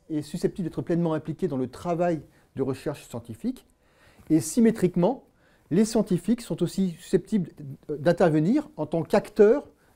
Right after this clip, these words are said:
dans la création artistique, comme le montre le projet La Séparation. Alors, dans ce projet sont impliqués non seulement des chercheurs, mais également des élèves ingénieurs. L'apprentissage de la créativité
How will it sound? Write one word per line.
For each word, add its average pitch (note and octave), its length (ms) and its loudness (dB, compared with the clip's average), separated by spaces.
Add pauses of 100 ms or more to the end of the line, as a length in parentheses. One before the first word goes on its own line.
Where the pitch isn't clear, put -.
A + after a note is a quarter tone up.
dans F#3+ 240 0
la A3+ 120 2
création E3+ 420 -6
artistique, C3+ 560 -12 (540)
comme F3+ 180 2
le E3 60 2
montre D3+ 400 -6
le D3 80 -4
projet C#3 260 -6
La D3 100 -6
Séparation. B2 540 -14 (1120)
Alors, A#2 140 -8
dans D3+ 160 -2
ce E3+ 120 -2
projet D#3+ 600 -4 (160)
sont - 360 -10
impliqués D3 460 -4
non D3 120 -4
seulement D3+ 340 -8
des A#2 120 -8
chercheurs, B2+ 440 -12 (480)
mais B2 120 -4
également C3 340 -2
des A#2+ 280 -4
élèves F3 300 -2
ingénieurs. C3 480 -6 (1000)
L'apprentissage F3+ 920 -2
de C3+ 160 -4
la D3 120 0
créativité C#3 800 -6